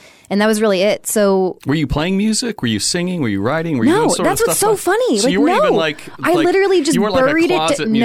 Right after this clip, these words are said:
Speaker 2: musician.
Speaker 1: Not
Speaker 2: No.
Speaker 1: even a little.
Speaker 2: Hmm.
Speaker 1: Not even a little. And Mike, I have to tell you, like, like, I really just buried all of my creative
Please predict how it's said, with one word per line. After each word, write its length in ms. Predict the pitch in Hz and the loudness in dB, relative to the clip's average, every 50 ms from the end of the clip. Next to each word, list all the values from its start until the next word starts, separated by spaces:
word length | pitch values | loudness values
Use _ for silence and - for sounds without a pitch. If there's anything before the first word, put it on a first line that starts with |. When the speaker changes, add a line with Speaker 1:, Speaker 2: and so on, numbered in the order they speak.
| 233 233 | 2 2
Speaker 2:
musician. 560 | 220 185 180 - 107 95 90 98 104 - - - | 0 0 -2 -4 -4 -6 -6 -8 -10 -14 -12 -4
Speaker 1:
Not 300 | 214 208 208 202 208 208 | 0 0 2 2 2 0
Speaker 2:
No. 80 | 220 233 | 0 0
Speaker 1:
even 200 | 226 220 226 233 | 0 2 2 0
a 40 | 233 | 2
little. 340 | 226 240 240 240 220 208 202 - - | 2 0 0 2 0 -2 -2 -6 -8
Speaker 2:
Hmm. 240 | - 175 180 180 160 - | -6 -4 -4 -4 -4 -2
Speaker 1:
Not 180 | 220 226 226 247 | -2 0 0 2
even 240 | 247 269 240 262 262 | 0 0 0 0 0
a 40 | 240 | 2
little. 260 | 247 254 254 247 220 | 2 2 2 2 2
And 240 | - 214 220 220 - - - - _ _ _ _ - | 2 0 -2 -2 -4 -10 -20 -20 _ _ _ _ -4
Mike, 160 | 233 233 226 | -2 -2 0
I 60 | 220 | 0
have 120 | 202 214 202 | 0 0 -2
to 80 | 208 | -4
tell 160 | 202 - 214 220 | -4 -2 0 0
you, 160 | 262 233 196 | 2 2 2
like, 320 | 190 190 185 175 - - _ _ _ _ _ _ _ _ _ _ _ - - | 2 0 0 -2 -4 -12 _ _ _ _ _ _ _ _ _ _ _ -8 -4
like, 440 | 196 185 180 175 - - _ - - | -2 -2 -2 -4 -6 -16 _ -14 -6
I 100 | - 170 | -4 -4
really 380 | 180 170 180 180 180 180 175 175 | -4 -2 -2 -2 0 0 0 -2
just 200 | 175 175 175 175 | -4 -6 -8 -4
buried 300 | 175 180 175 170 170 175 | -4 -2 0 0 -2 -2
all 200 | - 165 165 165 | -2 -2 -2 -4
of 80 | 165 | -4
my 140 | 175 165 165 | -6 -6 -8
creative 760 | 165 - - 175 165 170 165 170 170 160 170 180 - - - | -8 -8 -6 -6 -4 -4 -2 -2 -4 -4 -4 -8 -14 -18 -20